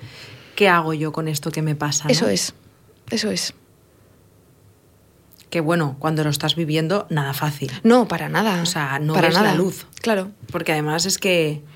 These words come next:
Speaker 1: lo intentas y lo intentas y lo intentas y lo intentas y otra vez y otra vez y otra vez y dices, "Guau".
Speaker 2: Claro, tiene que
Speaker 1: Lo he
Speaker 2: ver con
Speaker 1: vuelto a
Speaker 2: eso,
Speaker 1: hacer.
Speaker 2: con esos, claro, las personas hacemos lo que sabemos hacer.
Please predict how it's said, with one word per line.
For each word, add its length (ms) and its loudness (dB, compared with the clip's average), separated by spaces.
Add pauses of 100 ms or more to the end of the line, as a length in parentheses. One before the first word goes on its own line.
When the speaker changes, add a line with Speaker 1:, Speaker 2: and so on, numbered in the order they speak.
(100)
Speaker 1:
lo 80 -2
intentas 420 0
y 60 4
lo 100 2
intentas 360 0
y 60 4
lo 80 0
intentas 340 0
y 40 -2
lo 100 2
intentas 460 0
y 100 -2
otra 200 0
vez 180 2
y 60 0
otra 160 -2
vez 140 2
y 40 0
otra 160 -4
vez 220 -2
y 60 -2
dices, 440 -4
"Guau". 340 -8 (380)
Speaker 2:
Claro, 280 4
tiene 260 2
que 100 -2
Speaker 1:
Lo 60 2
he 40 6
Speaker 2:
ver 20 6
con 80 4
Speaker 1:
vuelto 220 4
a 40 4
Speaker 2:
eso, 160 0
Speaker 1:
hacer. 140 2 (420)
Speaker 2:
con 160 2
esos, 340 0
claro, 380 -2
las 180 0
personas 280 -4
hacemos 280 -2
lo 100 -2
que 80 -4
sabemos 380 0
hacer. 360 -6